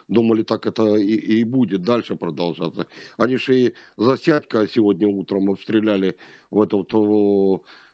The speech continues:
по-, повредили там, боже мой, о, где газ находился, вот не знаю, починили или нет. Э, правцы, а Засядько почему только это Киевский район около центра города, недалеко. Посрать.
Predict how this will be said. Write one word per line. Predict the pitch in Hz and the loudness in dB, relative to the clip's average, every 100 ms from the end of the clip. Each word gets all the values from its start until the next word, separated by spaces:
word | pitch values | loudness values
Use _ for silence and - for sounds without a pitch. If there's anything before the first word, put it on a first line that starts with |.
| _ - | _ -4
по-, | 107 101 101 | 0 2 2
повредили | 92 113 110 113 107 107 | 0 0 0 0 2 2
там, | 98 104 98 98 92 92 | 2 0 0 -2 -4 -4
боже | 98 90 95 | -2 -2 0
мой, | 92 85 - - - _ _ | 0 -2 -4 -16 -20 _ _
о, | 92 92 92 | 0 2 2
где | 87 87 98 | 2 0 0
газ | 82 117 110 - | 0 -4 -4 -6
находился, | 92 95 - 95 90 85 - | -2 -2 -2 -2 -2 -4 -2
вот | 87 80 | -4 -4
не | - 98 | -2 0
знаю, | 90 95 92 | 0 -2 -2
починили | 104 - 117 120 92 | -4 0 2 2 0
или | 87 | -4
нет. | 95 80 - - - - _ _ | -4 -6 -10 -20 -20 -20 _ _
Э, | 92 90 90 90 87 - _ | 0 2 2 0 -2 -4 _
правцы, | 101 90 - 107 | -2 -2 0 0
а | 104 104 | 2 0
Засядько | 104 101 123 98 113 | -4 -2 -2 -2 -6
почему | 104 82 90 | -8 -10 -8
только | 110 101 107 | -8 -2 -2
это | 107 101 - - _ | 0 -4 -6 -20 _
Киевский | - 123 107 - | 0 2 2 -2
район | 113 110 104 92 | 0 2 0 -2
около | 85 87 82 73 _ _ _ _ _ | -6 -4 -6 -6 _ _ _ _ _
центра | - 104 92 92 | -2 0 0 -2
города, | 90 90 90 87 82 | -2 -2 -2 -2 -2
недалеко. | 85 82 82 80 90 73 - _ _ _ _ _ _ _ _ _ _ | 0 0 -2 -2 -4 -4 -8 _ _ _ _ _ _ _ _ _ _
Посрать. | - - - 90 80 | -16 -6 -2 -2 -2